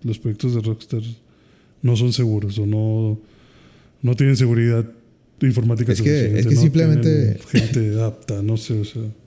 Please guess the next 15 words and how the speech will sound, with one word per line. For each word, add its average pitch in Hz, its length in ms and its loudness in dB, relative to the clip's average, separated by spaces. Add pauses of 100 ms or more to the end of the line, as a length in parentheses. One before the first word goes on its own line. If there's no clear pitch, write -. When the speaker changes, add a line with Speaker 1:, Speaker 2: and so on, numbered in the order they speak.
(120)
Speaker 2:
Simplemente 123 440 0
el 139 60 2
hecho 131 200 0
de 147 100 2
que 139 100 0
Rockstar, 113 340 0 (520)
yo 98 140 -2
creo 107 140 0
que 135 80 2
siempre 127 240 2
se 127 120 0
ha 110 100 -4
cosido 117 260 2
aparte 107 400 -2
de, 90 220 0